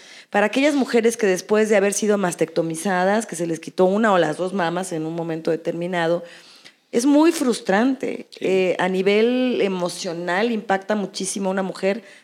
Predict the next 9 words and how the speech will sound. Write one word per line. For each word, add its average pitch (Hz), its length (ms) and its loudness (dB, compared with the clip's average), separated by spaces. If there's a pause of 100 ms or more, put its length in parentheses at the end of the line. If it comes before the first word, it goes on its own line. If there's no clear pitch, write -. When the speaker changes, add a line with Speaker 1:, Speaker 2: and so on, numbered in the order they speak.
(100)
Speaker 1:
perder 196 380 2
su 214 220 -6
pecho, 233 400 -2
perder 190 300 -2
su - 120 -6
mama. 214 420 -4 (360)
Speaker 2:
Sí, - 340 -4
mira, 143 300 4
afortunadamente, 156 1400 0